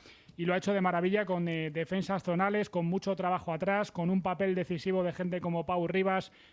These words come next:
Rudy Fernández o Víctor Claver. Ricky ha estado maravilloso, eh, creo que muy buen partido de España, y no es una victoria baladí, no es una victoria cualquiera.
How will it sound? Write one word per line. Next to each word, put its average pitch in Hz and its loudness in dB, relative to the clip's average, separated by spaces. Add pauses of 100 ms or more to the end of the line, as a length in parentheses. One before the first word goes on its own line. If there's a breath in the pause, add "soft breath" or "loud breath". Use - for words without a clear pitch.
(120)
Rudy 190 4
Fernández 185 0
o 175 2
Víctor 180 -2
Claver. 185 0 (360 soft breath)
Ricky 196 0
ha 202 2
estado 190 2
maravilloso, 180 0
eh, 151 -6
creo 202 0
que 190 2
muy 214 6
buen 226 2
partido 214 2
de 208 4
España, 220 0
y 170 -2
no 185 2
es 202 0
una 240 2
victoria 190 2
baladí, 170 0
no 190 2
es 165 -2
una 214 0
victoria 185 0
cualquiera. 151 -2